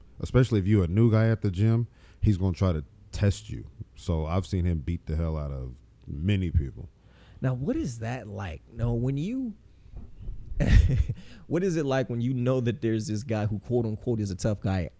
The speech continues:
Speaker 2: outside,
Speaker 1: Yeah.
Speaker 2: and he, quote unquote, likes to fight,
Speaker 1: Mm-hmm.
Speaker 2: and this is his first day in the gym?
Speaker 1: Oh,
Speaker 2: Is that
Speaker 1: so, like,
Speaker 2: almost like food for y'all? Like, is that really <laughs> like
Speaker 1: It depends on how he handles it. Now, if he walks in the gym being like, "Oh, I'm a street fighter, I ain't never lost, I'm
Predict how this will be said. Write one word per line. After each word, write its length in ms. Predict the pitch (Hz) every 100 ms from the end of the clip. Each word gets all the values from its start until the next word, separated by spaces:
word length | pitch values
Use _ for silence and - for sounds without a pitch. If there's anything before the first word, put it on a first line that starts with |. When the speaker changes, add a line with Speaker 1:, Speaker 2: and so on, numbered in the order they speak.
| -
Speaker 2:
outside, 560 | 92 - - 80 78 - -
Speaker 1:
Yeah. 200 | 87 64 -
Speaker 2:
and 140 | 107 107
he, 180 | 135 139
quote 320 | - 135 127
unquote, 360 | 127 143 127
likes 360 | 87 104 110 -
to 80 | -
fight, 300 | - 82 60 - - 95
Speaker 1:
Mm-hmm. 180 | 95 90
Speaker 2:
and 100 | 123
this 160 | 127 123
is 120 | 107
his 180 | 117 -
first 360 | 120 120 -
day 180 | 107 107
in 100 | 101
the 60 | 95
gym? 260 | 87 - - - - - - - - - -
Speaker 1:
Oh, 100 | 104
Speaker 2:
Is 100 | 151
that 160 | 170 240
Speaker 1:
so, 60 |
like, 60 | 226
Speaker 2:
almost 200 | 190 185
like 260 | 160 139 101
food 500 | - 196 180 175 180
for 100 | -
y'all? 400 | 160 170 190 180 -
Like, 160 | 160 147
is 80 | 147
that 200 | 190 156
really 240 | 185 196
<laughs> 20 |
like 460 | 180 170 - 180 - - - -
Speaker 1:
It 180 | 127 -
depends 440 | 117 107 123 113
on 260 | 104 98 95
how 180 | 101 101
he 180 | 92 90
handles 480 | 98 110 92 71
it. 120 | - -
Now, 160 | 85 82
if 80 | -
he 100 | 120
walks 320 | 104 104 -
in 100 | 98
the 80 | 92
gym 320 | 78 104 98
being 240 | 85 90 87
like, 160 | 78
"Oh, 160 | 85 92
I'm 120 | 95
a 60 | 85
street 360 | - 104 101
fighter, 320 | - 92 90 85
I 180 | 90
ain't 120 | 92 87
never 260 | 85 73
lost, 500 | 78 90 98 92 -
I'm 240 | 82 76